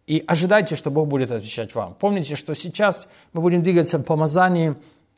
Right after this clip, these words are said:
учителя, и помазание учителя направлено на то, чтобы сокрушать твердыни невежества.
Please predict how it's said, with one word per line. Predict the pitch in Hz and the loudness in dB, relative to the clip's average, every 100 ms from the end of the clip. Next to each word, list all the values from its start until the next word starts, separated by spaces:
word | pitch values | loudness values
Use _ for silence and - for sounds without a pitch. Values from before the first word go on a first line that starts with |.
| _ | _
учителя, | 160 - 202 - 139 123 - - - | -4 0 0 2 0 0 -4 -16 -2
и | 156 156 151 | 2 4 2
помазание | 160 165 185 180 | 2 2 2 0
учителя | - 180 175 | -2 -2 -2
направлено | 160 156 170 165 160 | -2 0 0 2 0
на | 156 | -2
то, | 185 | -2
чтобы | 160 160 151 | -4 -4 -4
сокрушать | 156 160 151 165 160 - | -4 -4 -2 0 -2 0
твердыни | 170 170 139 190 190 175 | 2 2 2 2 4 4
невежества. | 170 165 160 113 110 - - | 2 2 2 0 -4 -14 -18